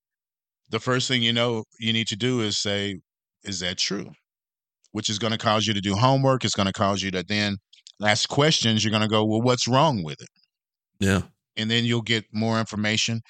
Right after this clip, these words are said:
Speaker 1: And then, is it the way I'm conveying it? I need to own my conversation. Is it the way that it's written? Is there something in the presentation of it?
Speaker 2: Yeah.
Speaker 1: And so, I mean, I think just across the board, man, that if we could learn to build these in to our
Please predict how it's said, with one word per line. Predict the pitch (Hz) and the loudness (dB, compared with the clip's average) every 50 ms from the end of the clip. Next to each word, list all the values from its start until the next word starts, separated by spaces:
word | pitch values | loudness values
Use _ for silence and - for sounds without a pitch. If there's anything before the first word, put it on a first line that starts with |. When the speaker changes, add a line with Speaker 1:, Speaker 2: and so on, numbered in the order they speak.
| - - - - _ _ | -18 -20 -20 -20 _ _
Speaker 1:
And | 113 113 110 | -4 -2 0
then, | 120 117 117 117 - | 2 2 0 0 0
is | 135 131 113 | -2 0 2
it | 131 113 | 2 2
the | - 135 | 4 4
way | 127 127 127 131 | 4 4 6 6
I'm | 127 127 131 - | 4 4 4 2
conveying | 139 120 110 101 123 139 160 147 117 107 98 | 0 -2 2 4 4 4 4 4 2 2 0
it? | 95 92 - | -2 -2 -2
I | 101 110 | -2 0
need | 117 113 - | 0 0 0
to | 123 113 | -2 -2
own | 117 117 117 | 0 0 0
my | 117 117 113 | 0 0 -2
conversation. | - - 120 117 110 113 - - 127 139 131 - 104 95 | 0 -2 -2 -2 -2 -2 -2 -2 -2 0 0 0 0 0
Is | 95 95 92 | 0 -2 -2
it | 95 - | -4 -2
the | 110 | -2
way | 101 101 107 | 0 0 0
that | 104 107 101 | 0 0 -2
it's | 104 - - | -2 -2 -2
written? | 104 110 139 139 113 87 82 80 - _ _ _ _ _ _ _ | 0 0 0 -2 -2 -6 -10 -10 -12 _ _ _ _ _ _ _
Is | _ 101 101 90 | _ -8 -4 -4
there | 104 101 | -2 -2
something | - - 113 110 101 - 117 107 110 | -2 -2 -2 -4 -4 -4 -4 -6 -4
in | 101 104 107 107 107 | -6 -6 -6 -4 -4
the | 107 104 104 - _ _ | -4 -6 -6 -8 _ _
presentation | 117 110 107 101 107 104 - - 127 143 147 - 95 82 | -8 -8 -8 -8 -8 -10 -8 -8 -6 -6 -6 -6 -6 -8
of | 76 73 71 | -10 -10 -12
it? | 69 65 - _ _ _ _ _ _ | -14 -18 -20 _ _ _ _ _ _
Speaker 2:
Yeah. | 90 90 90 87 87 | 0 0 0 0 -2
Speaker 1:
And | 110 110 110 110 | -4 -6 -8 -6
so, | - - 127 123 120 - | -6 -4 -2 -4 -4 -2
I | - 127 | -4 -4
mean, | 143 139 135 135 127 | -2 -2 -4 -4 -6
I | 151 156 _ _ | -6 -8 _ _
think | 208 180 165 147 | -8 -8 -6 -6
just | 147 143 - - | -6 -4 -4 -6
across | 110 - - 135 127 127 - - | -6 -6 -4 -4 -4 -4 -4 -6
the | 117 | -8
board, | 101 98 110 120 123 120 101 | -8 -4 -4 -2 -2 -2 -2
man, | 95 107 107 107 107 104 | -2 -2 -2 -2 -2 -2
that | 104 104 101 98 - | -2 -2 -4 -4 -6
if | 113 107 - | -10 -8 -4
we | 120 127 | -4 -4
could | 123 127 104 87 | -4 -4 -6 -6
learn | 104 110 113 117 117 113 | -6 -4 -4 -4 -4 -4
to | 107 104 | -6 -6
build | 90 113 117 113 113 104 | -6 -4 -4 -4 -4 -4
these | 107 104 95 98 | -4 -6 -4 -4
in | 110 117 113 107 104 98 - _ - - - _ _ _ | -6 -6 -6 -6 -8 -10 -12 _ -20 -20 -20 _ _ _
to | - 127 117 | -4 -2 0
our | 113 110 107 101 82 | 2 2 2 0 -2